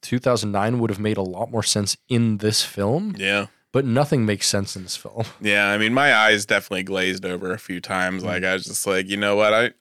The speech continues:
Speaker 2: I can only, I can probably just half watch this movie and get the gist of it." And it's just like, yeah,
Speaker 1: I
Speaker 2: I
Speaker 1: mean,
Speaker 2: did.
Speaker 1: uh, frankly,
Speaker 2: <laughs>
Speaker 1: you never even really have to watch anything because I just take so many notes that
Speaker 2: Yeah.
Speaker 1: y-, you're practically watching the film again.
Speaker 2: <laughs> Yeah.
Speaker 1: Um,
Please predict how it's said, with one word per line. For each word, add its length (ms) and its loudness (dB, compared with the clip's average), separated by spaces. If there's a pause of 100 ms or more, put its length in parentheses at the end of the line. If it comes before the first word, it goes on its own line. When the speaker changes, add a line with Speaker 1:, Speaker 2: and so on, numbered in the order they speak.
Speaker 2:
I 80 0
can 320 0
only, 360 2
I 80 2
can 200 -2
probably 260 4
just 160 -4
half 320 -6
watch 240 -6
this 240 -10
movie 280 -12
and 120 -16
get 140 -18
the 60 -14
gist 280 -10
of 100 -6
it." 140 -4
And 80 -4
it's 120 -4
just 200 -4
like, 320 2
yeah, 300 -6 (140)
Speaker 1:
I 60 -2
Speaker 2:
I 40 2
Speaker 1:
mean, 100 2
Speaker 2:
did. 260 4
Speaker 1:
uh, 60 6
frankly, 500 6 (560)
Speaker 2:
<laughs> 60 4
Speaker 1:
you 140 8
never 320 8
even 240 6
really 180 6
have 220 4
to 60 -2
watch 300 4
anything 520 4
because 260 2
I 100 6
just 220 2
take 160 6
so 180 4
many 160 2
notes 400 6
that 60 4 (140)
Speaker 2:
Yeah. 120 8 (140)
Speaker 1:
y-, 60 6
you're 100 6
practically 500 4
watching 360 6
the 60 2
film 300 4
again. 360 2 (200)
Speaker 2:
<laughs> 200 -6
Yeah. 200 -2 (440)
Speaker 1:
Um, 460 0